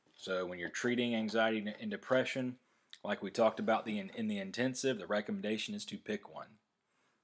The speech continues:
If that doesn't work after six to eight weeks, then pick another, and then pick another.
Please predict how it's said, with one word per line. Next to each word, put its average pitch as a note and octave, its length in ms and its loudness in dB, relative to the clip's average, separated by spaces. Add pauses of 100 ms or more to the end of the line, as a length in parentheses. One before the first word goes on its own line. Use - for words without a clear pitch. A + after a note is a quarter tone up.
(360)
If D2 140 -6
that G2+ 120 4
doesn't G#2+ 280 0
work B2 320 6
after G2 500 -2
six A2+ 320 -2
to A2 180 -4
eight G#2+ 160 -6
weeks, A#2 500 -4 (120)
then F2+ 300 -18
pick G#2+ 180 -2
another, F#2+ 380 -4 (840)
and E2+ 100 -18
then F2+ 180 -14
pick G#2 160 -2
another. F#2 400 -2